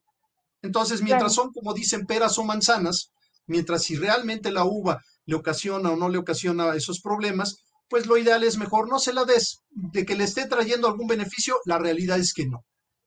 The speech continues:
Speaker 1: Ajá.
Speaker 2: Mejor que le den nuestros premios Veggie Dental.
Speaker 1: Exactamente. Otros premios que, que contengan hasta algunos nutrimentos que sí les hagan bien, ¿no? O que les limpien los dientes o cosas por el estilo.
Speaker 2: Sí, nuestros premios, doctor, tienen, este, de hecho,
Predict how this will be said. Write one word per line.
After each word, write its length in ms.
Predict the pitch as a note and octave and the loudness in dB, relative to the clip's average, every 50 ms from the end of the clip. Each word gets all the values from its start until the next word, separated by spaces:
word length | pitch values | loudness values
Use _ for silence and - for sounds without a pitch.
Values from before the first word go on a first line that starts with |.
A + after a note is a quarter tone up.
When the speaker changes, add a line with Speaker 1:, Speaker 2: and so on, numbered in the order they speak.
| _ _ _ _ _ | _ _ _ _ _
Speaker 1:
Ajá. 200 | - A#2 C#3 F3 | -10 -4 -2 0
Speaker 2:
Mejor 180 | F#3+ B3 C#4 C4 | 0 0 0 2
que 80 | - D#4 | 2 4
le 140 | D4 C#4 C4 | 6 6 6
den 140 | C4 C4 B3+ | 6 4 2
nuestros 360 | C4 C4+ C4 A#3+ A#3 A3+ - | 0 0 0 -2 -2 -2 0
premios 460 | - B3 B3 B3 B3 A#3+ B3 A#3+ - | 0 0 2 2 0 -2 -4 -2 -2
Veggie 320 | A3+ A3 G3+ G#3 G#3+ G#3+ | -2 -2 -2 -2 -4 -2
Dental. 280 | G#3 A3 A3 A3 A#3+ A#3+ | -2 -2 -2 2 4 4
Speaker 1:
Exactamente. 880 | A#3 A#3 A3+ - - A3 G3 - - A3+ B3 D4 D#4+ - C#4 A3+ - - _ _ _ _ _ _ _ _ _ | 4 4 2 0 0 -2 -2 0 -2 -2 -2 -2 -4 -6 -6 -10 -10 -14 _ _ _ _ _ _ _ _ _
Otros 340 | - E3+ F3+ F3+ G#3 G3 G3 | -4 -4 -4 -2 -2 -4 -2
premios 380 | - A3+ A3 G#3+ A#3 A3+ A3+ B3 | -2 0 0 2 2 0 0 2
que, 220 | A#3+ F3+ E3 - | 0 0 0 0
que 120 | - D#3+ | -4 -2
contengan 520 | - E3 D#3 C#3+ - F3+ F3+ F#3+ F#3+ F#3 F3+ | -2 -2 -2 0 2 2 2 2 0 0 0
hasta 320 | D#3 D3 - - C#3+ D3 | -2 -2 -2 -2 -2 -2
algunos 400 | D3 C#3+ D#3 D#3+ E3+ F3 E3 D#3+ | -2 -2 -2 -2 0 0 0 0
nutrimentos 500 | F3+ F3 F3+ F3+ E3+ F3 E3 E3+ G3 F#3 | -2 -2 -2 -2 -2 -2 -2 -2 -4 -4
que 80 | - E3+ | -4 -4
sí 140 | - E3 D3+ | -6 -4 -2
les 200 | D#3 D#3+ C3 - | -2 -2 -2 -2
hagan 180 | D3+ C3+ C#3 C#3 | -2 -4 -4 -4
bien, 240 | C#3+ F3+ G3+ D#3 B2 | -4 -4 -4 -4 -4
¿no? 220 | B2 D#3+ - _ _ | -6 -6 -10 _ _
O 160 | F#3 D#3+ - | -6 -4 -2
que 100 | - E3 | -2 -2
les 160 | C#3+ C#3+ B2+ | -2 -2 -2
limpien 280 | D3+ D#3 D3+ D#3+ D#3+ C#3+ | -4 -2 0 0 0 0
los 140 | D3 C#3 | 0 -2
dientes 380 | C3+ E3+ F#3 F#3+ F#3 F3 D#3+ - | 0 0 0 0 0 0 -2 -4
o 60 | D3+ | -4
cosas 200 | - D#3 D3+ - | -4 -6 -8 -6
por 120 | - C3 A#2+ | -6 -6 -6
el 80 | B2 | -6
estilo. 340 | B2+ A#2+ - G#3+ G#3 C3 A#2+ - _ _ _ _ _ _ _ _ _ _ | -6 -6 -8 -10 -10 -12 -12 -14 _ _ _ _ _ _ _ _ _ _
Speaker 2:
Sí, 200 | - E4 F4 F4 | 0 2 2 2
nuestros 340 | F4 D#4+ C#4+ D4 D4 C#4 - | 2 0 0 2 0 0 2
premios, 340 | - D4+ D#4 E4 E4+ E4+ E4+ | 2 2 2 2 2 0 0
doctor, 320 | F4 E4 - - F4 F#4+ A4+ | 0 0 0 0 0 0 0
tienen, 480 | D#4+ D4 D4 D4 D4 D4+ D4 D4 C#4 | 0 0 0 0 -2 -2 -2 -2 -2
este, 800 | B3 G#3+ G#3 - _ _ A#3+ A3 G#3 G#3 G3+ G3+ G3 G3 - - - | -2 -4 -6 -8 _ _ 0 2 2 2 2 0 0 -2 -4 -6 -8
de 220 | - A3+ A3 G#3+ G#3+ | -6 -4 -2 0 -2
hecho, 280 | G#3+ - - D#4 F#4 | -2 0 -2 -2 -2